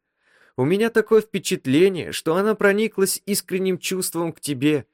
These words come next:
и не хотела, чтобы ты погиб, независимо от Фалом и её музыки. «Ты и вправду так думаешь?» улыбнулся Тревайс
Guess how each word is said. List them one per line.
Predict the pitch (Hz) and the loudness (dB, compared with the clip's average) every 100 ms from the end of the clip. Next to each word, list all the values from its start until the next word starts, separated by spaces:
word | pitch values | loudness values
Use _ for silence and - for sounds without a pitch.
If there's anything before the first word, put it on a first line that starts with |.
| _ _ | _ _
и | 110 | -4
не | 113 113 | -2 0
хотела, | 117 - 175 170 | 0 2 2 2
чтобы | 156 170 156 | -2 -4 -4
ты | - 156 | -2 0
погиб, | 147 139 110 175 - _ - | 2 0 -2 -8 -8 _ -12
независимо | 110 113 104 110 131 - 117 113 | -4 -2 2 2 2 -2 -4 -4
от | 131 127 | -4 -4
Фалом | - 113 139 175 143 _ - | -2 0 0 -2 -6 _ -8
и | |
её | 156 160 147 | -6 -4 -2
музыки. | 160 170 135 104 - 104 90 _ _ _ _ _ _ _ _ _ _ _ | -2 -2 -4 -4 -6 -4 -6 _ _ _ _ _ _ _ _ _ _ _
«Ты | 107 104 | -2 -2
и | |
вправду | - 107 139 156 175 | -2 2 4 4 2
так | 143 107 | 2 2
думаешь?» | 117 104 95 - - _ _ _ _ | 0 0 -4 -6 -12 _ _ _ _
улыбнулся | 104 107 92 110 110 - - | -2 0 0 0 -2 -2 -4
Тревайс | 110 107 139 147 151 - | 0 4 4 4 0 -12